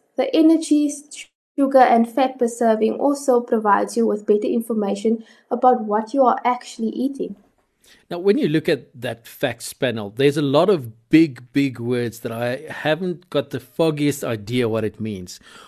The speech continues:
Speaker 2: What must I look at when reading these nutritional fact panels?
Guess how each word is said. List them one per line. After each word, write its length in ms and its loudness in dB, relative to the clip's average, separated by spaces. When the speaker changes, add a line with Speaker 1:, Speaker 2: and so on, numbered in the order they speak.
Speaker 2:
What 400 0
must 300 -4
I 180 0
look 400 0
at 380 -14
when 400 -2
reading 400 -2
these 360 -6
nutritional 680 -6
fact 420 -8
panels? 560 -14